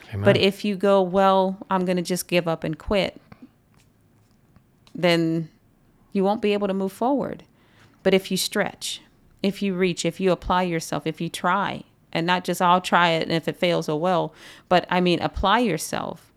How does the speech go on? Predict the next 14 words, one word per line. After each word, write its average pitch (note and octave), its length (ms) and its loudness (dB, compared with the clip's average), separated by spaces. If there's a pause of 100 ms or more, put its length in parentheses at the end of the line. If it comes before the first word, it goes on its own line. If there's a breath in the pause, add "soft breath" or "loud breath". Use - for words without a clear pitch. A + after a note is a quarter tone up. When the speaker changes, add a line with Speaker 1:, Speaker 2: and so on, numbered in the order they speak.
(300 soft breath)
Speaker 2:
Go G#3 160 4
the A3 180 0
extra F#3+ 300 -2
mile. F3+ 420 0
You F#3+ 340 4
will G#3 180 4
benefit G#3+ 540 2
from D3+ 200 -6
this, D3 280 -6
and D#3+ 140 -2
you G3 140 -2
will F#3+ 120 -2
be E3 120 -2
blessed. E3+ 540 -6